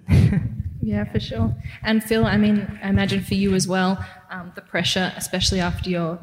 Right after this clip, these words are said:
Speaker 2: father passed, and reconciling the expectation maybe that others had on you to, was there mu-, did you feel that there was much expectation, or did you struggle with the guilt of managing that kind of pressure from a wider community, or was it pretty seamless for you?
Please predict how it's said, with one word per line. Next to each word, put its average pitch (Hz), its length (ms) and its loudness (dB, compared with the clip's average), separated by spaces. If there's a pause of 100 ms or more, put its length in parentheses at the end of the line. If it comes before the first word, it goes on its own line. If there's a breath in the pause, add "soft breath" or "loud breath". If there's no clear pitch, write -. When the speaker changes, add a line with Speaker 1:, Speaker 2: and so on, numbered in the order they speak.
(120)
Speaker 2:
father 170 220 -2
passed, 170 600 -4
and 170 340 -4 (400 loud breath)
reconciling 180 800 0
the 180 100 -2
expectation 180 800 -4
maybe 175 280 0
that 180 120 -2
others 170 320 -4
had 175 220 -4
on 170 180 -2
you 170 340 -2 (280)
to, 170 320 -2 (100)
was 202 160 2
there 202 120 2
mu-, 196 180 2 (100)
did 208 140 0
you 202 80 -2
feel 202 180 0
that 202 140 -2
there 190 80 0
was 185 100 -2
much 180 200 -4
expectation, 180 720 -6
or 180 100 -6
did 185 160 -4
you 170 80 -8
struggle 170 300 -6
with 156 120 -8
the - 80 -8
guilt 175 380 -6
of 170 80 -10
managing 180 480 -8
that - 180 -10
kind - 220 -12
of 185 180 -12
pressure 185 480 -8
from 180 260 -12 (280 soft breath)
a 202 80 -4
wider 196 260 0
community, 220 480 0
or 247 60 2
was 208 140 0
it - 120 -8
pretty 175 240 -4
seamless 175 540 -6
for - 180 -10
you? 196 180 -12